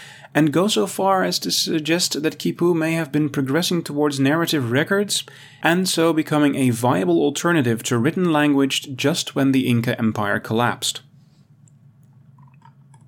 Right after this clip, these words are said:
A typical kipu consists of a horizontal string or even wooden bar, from which hang any number of knotted and colored strings made from either cotton or wool.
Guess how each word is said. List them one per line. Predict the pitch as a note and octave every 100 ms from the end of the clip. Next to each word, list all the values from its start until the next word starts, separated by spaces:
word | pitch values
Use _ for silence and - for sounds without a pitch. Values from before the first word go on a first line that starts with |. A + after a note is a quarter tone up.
| - - - - - E3
A | D3
typical | D3 G#3+ A3 G#3
kipu | F#3 F3 - A3 A#3 A3+ -
consists | E3+ E3 F#3 -
of | D#3+
a |
horizontal | C#3 D3 F#3+ F3+ F3+ E3+
string | D3 - E3 F3 G3 F#3+ -
or | C#3 C#3+ E3
even | E3 F3 F3 C3+
wooden | D#3 D#3 A#2
bar, | G#2+ A#2+ A#2 G2+ D3+ B3+ - - -
from | - D#3
which | D#3+ -
hang | D#3 F3 F3
any | - G3
number | G3 E3+ E3+ E3
of | C3 B2+
knotted | C#3 F3 E3+
and | C#3 C3+
colored | C#3 C3+ B2+
strings | - D#3 D#3+ D#3 C3
made | C3+ C3+
from | B2+
either | B2 A#2+
cotton | A#2+ B2+ B2+ B2+
or | B2 A2+
wool. | G#2+ A2+ F#2+ -